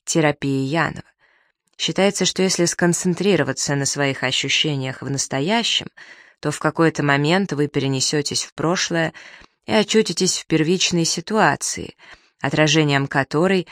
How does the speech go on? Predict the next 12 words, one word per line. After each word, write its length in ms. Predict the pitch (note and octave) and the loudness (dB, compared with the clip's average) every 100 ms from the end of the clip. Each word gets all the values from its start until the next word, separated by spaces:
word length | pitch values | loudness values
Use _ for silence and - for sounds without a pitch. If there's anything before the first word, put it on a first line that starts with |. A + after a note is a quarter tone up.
| - | -10
является 600 | D3+ D#3+ D3 D#3 F3 - | 0 2 4 4 4 0
сегодняшнее 800 | D#3+ - D3+ D3 C#3 C#3+ - D#3+ | -2 0 0 0 0 0 0 -2
переживание. 760 | D#3+ E3+ F3 F#3+ E3 - - _ _ _ _ _ _ - | -4 -4 -4 -4 -4 -6 -10 _ _ _ _ _ _ -10
Эта 200 | C#3 D#3+ | -2 -2
техника 500 | D#3+ E3+ D#3 C#3+ C#3+ | 0 -2 -2 0 2
работает 480 | C3+ C3+ D3 D3+ C#3 | 2 0 -2 -2 0
для 160 | C#3+ | 0
многих, 580 | C3+ D3+ G3+ D#3+ - - _ _ - | 0 0 -2 -4 -10 -16 _ _ -6
но 220 | D#3+ G#3+ | 0 4
не 160 | G#3 E3 | 4 2
для 180 | C3+ | 0
меня. 320 | A#2 - - | -4 -6 -14